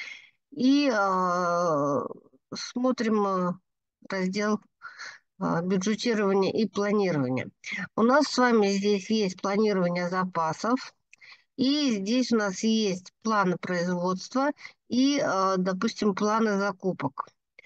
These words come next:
А, мы не трогаем блок бюджетирования, потому что это щас не наша тема. Мы вот, э,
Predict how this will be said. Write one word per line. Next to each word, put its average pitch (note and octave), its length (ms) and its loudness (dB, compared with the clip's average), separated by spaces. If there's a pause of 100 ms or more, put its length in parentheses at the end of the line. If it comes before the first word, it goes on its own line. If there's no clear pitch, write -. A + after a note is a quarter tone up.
(500)
А, D#3+ 800 0 (720)
мы A#3+ 180 6
не A#3 140 6
трогаем G3 500 4
блок G3+ 280 2
бюджетирования, C4+ 800 0
потому B3 320 0
что A#3+ 200 -6
это A3+ 180 -6
щас A3 300 -6
не A3 100 2
наша G#3 340 0
тема. G3+ 280 0 (120)
Мы C4+ 140 4
вот, G#3+ 300 -2
э, F#3 60 0